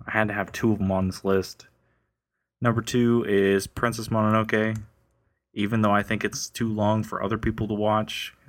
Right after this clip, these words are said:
that aren't into, like, anime, I do really enjoy the movie, and I'll watch it every time, but I, I do think it's not a movie for, uh, not hardcore anime viewers.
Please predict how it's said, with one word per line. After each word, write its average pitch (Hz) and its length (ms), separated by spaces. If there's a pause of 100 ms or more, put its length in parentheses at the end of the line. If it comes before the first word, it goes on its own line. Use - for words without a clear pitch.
(100)
that - 180
aren't 104 240
into, 113 340
like, 110 320
anime, 113 540 (800)
I 95 140
do 98 200
really 95 340
enjoy 95 220
the 92 60
movie, 92 260
and 90 120
I'll 92 200
watch 98 240
it 107 60
every 101 160
time, 104 300
but 95 160
I, 85 160 (100)
I 95 60
do 95 180
think 90 180
it's - 140
not 92 160
a - 40
movie 90 260
for, 85 340 (540)
uh, 85 260
not 90 300
hardcore 113 600
anime 120 300
viewers. 123 460